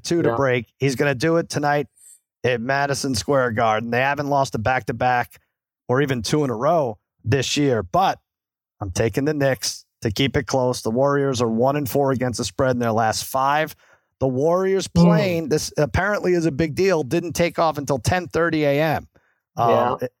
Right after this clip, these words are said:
Speaker 1: it, it still seems like there's a, a bunch of hours, uh, in between, but I think this is gonna be a big deal. This is all about the three-pointer. If he's gonna break it in Madison Square Garden, I think the pressure is too high against a Knicks team, which I don't know if they otherwise get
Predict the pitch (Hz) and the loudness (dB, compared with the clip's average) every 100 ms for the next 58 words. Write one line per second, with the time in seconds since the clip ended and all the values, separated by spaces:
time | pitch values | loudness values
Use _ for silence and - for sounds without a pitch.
0 | - 113 - 139 - 180 - 160 131 110 | -4 -2 -2 -2 0 0 0 0 0 0
1 | 131 113 120 120 123 110 139 123 123 127 | 0 0 0 2 0 0 -2 0 0 0
2 | 107 101 - 117 110 120 113 101 156 160 | 0 -4 0 0 0 0 -2 -2 0 0
3 | 120 101 _ _ _ - 113 113 165 180 | 0 -4 _ _ _ -2 0 0 -2 0
4 | 190 175 151 160 156 147 151 135 143 120 | 0 0 -2 -2 0 0 0 0 0 2
5 | 101 107 110 120 147 165 175 165 160 160 | 0 -2 -2 -2 0 2 0 0 0 0
6 | 156 139 156 143 156 139 113 123 120 135 | -4 -2 -2 0 0 0 0 -2 0 -2
7 | 110 143 147 147 147 143 151 143 - 131 | 0 0 2 0 0 0 0 0 -2 -4
8 | - 135 131 135 127 131 127 - 151 - | -2 0 2 2 2 0 -2 0 -2 -2
9 | 135 - - _ - 131 110 170 165 139 | -6 -8 -20 _ -2 0 0 0 0 2
10 | 135 127 127 - _ - 127 143 - 143 | 2 2 0 -6 _ -6 -2 -2 -2 0
11 | 165 - - 151 143 143 143 - - _ | 0 -2 -2 0 0 0 0 0 -8 _
12 | _ _ - 156 175 165 156 151 160 151 | _ _ -4 -2 0 0 0 0 0 0
13 | 139 135 131 117 143 | 2 0 0 0 0